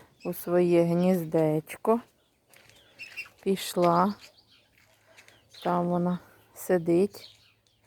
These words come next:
Красуня.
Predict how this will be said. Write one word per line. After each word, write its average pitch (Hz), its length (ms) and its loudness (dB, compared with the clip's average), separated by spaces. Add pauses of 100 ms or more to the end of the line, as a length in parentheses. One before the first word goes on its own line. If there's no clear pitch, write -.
(1800)
Красуня. 185 680 2